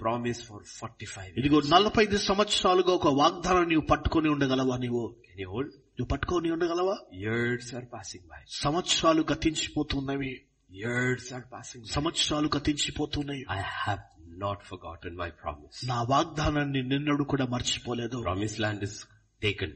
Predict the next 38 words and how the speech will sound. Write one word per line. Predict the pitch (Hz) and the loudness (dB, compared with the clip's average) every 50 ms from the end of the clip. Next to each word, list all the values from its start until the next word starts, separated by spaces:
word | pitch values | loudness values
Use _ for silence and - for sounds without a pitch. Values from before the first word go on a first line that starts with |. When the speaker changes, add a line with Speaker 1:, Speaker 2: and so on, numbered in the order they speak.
| - - | -10 -8
Speaker 2:
ఇదిగో | - - 123 127 110 104 | -6 -4 -4 -4 -4 0
వాగ్దాన | 117 131 156 151 - - 156 151 151 | 2 2 0 0 -2 -2 0 0 2
దేశమును | 139 156 165 165 - 175 165 165 165 | 4 4 4 4 4 2 2 0 0
స్వాధీనపరచుకున్నాం. | - - 170 170 165 175 165 156 - 147 151 147 139 120 104 | 0 0 0 0 0 0 -2 0 2 4 4 4 4 4 2
Speaker 1:
Inheritance | 120 131 127 - 135 123 123 110 - | 2 2 2 2 2 0 0 0 -2
is | 120 123 - - - 113 | -4 -4 -4 -4 -4 -2
being | 113 110 113 98 90 98 | -2 -4 -6 -6 -6 -6
given. | 95 92 82 78 | -4 -4 -4 -4
Speaker 2:
స్వాస్థ్యం | - - - - - 381 - - - - 202 175 | -4 -2 0 2 2 2 2 0 0 0 0 2
అనేది | 180 170 165 156 135 - | 4 4 2 4 2 2
ఇవ్వబడింది. | 139 139 135 135 123 127 123 123 123 127 127 | 2 2 0 0 -2 -2 -4 -4 -4 -4 -4
Speaker 1:
అయ్యో, | 117 113 107 117 120 117 113 95 | -2 -2 0 0 0 0 0 -2
I | 104 | -4
am | 107 117 117 | -4 -4 -4
eighty-five. | 110 - 117 117 - - - - - - - - - - - | -4 -4 -6 -4 -4 -4 -4 -4 -4 -6 -10 -12 -14 -12 -8
Speaker 2:
అయ్యో, | - 123 135 131 | -4 -2 -2 -2
నేను | 123 127 123 120 | 0 -2 -2 -2
ప-, | - 143 143 - | -2 -4 0 2
ఇరవై | 151 151 156 160 | 2 4 4 4
ఎనిమిది | 147 139 147 151 156 170 160 151 | 4 4 4 4 4 4 4 4
సంవత్సరాలు. | 151 - - 156 160 - - 123 - | 2 2 0 0 0 2 2 2 4
Speaker 1:
Joshua, | 139 135 131 104 95 127 190 - - - - - | 4 4 4 2 2 2 0 -2 -4 -10 -10 -6
Speaker 2:
యోషువా, | 120 120 135 156 - - - 190 226 | 0 2 2 4 4 4 6 6 4
Speaker 1:
give | 320 - - - - - 127 123 110 | 4 2 -2 -10 -6 -2 -2 -2 0
me | 113 110 | -2 -4
this | 104 95 92 - - - 92 | -4 -6 -8 -8 -8 -6 -6
plain. | 90 82 78 - - - _ - | -4 -4 -6 -8 -12 -8 _ 4
Speaker 2:
ఈ | 254 269 | 6 6
స్థలం | 262 - - - - - 330 339 339 339 311 | 6 4 2 -2 -2 0 0 2 2 0 0
నాకు | - 254 - - - | -2 0 2 4 4
ఇవ్వు. | 120 120 117 104 104 - | 4 2 -2 -6 -6 -4
ఈ | 135 123 | -4 -4
స్థలం. | 120 - - 107 - - 85 90 87 | -6 -8 -10 -14 -14 -12 -10 -10 -10
Speaker 1:
No. | 80 73 - _ _ _ _ - | -10 -12 -18 _ _ _ _ -6
Speaker 2:
ఇది | - - - | -2 -2 0
కాదు. | - - - - - - - - _ 73 76 78 82 | 0 0 -2 -4 -6 -12 -16 -18 _ -20 -20 -18 -16
Speaker 1:
Moses | 87 87 - - - 87 - - - - | -14 -14 -14 -16 -16 -18 -18 -16 -14 -12
said, | 78 71 67 | -12 -12 -14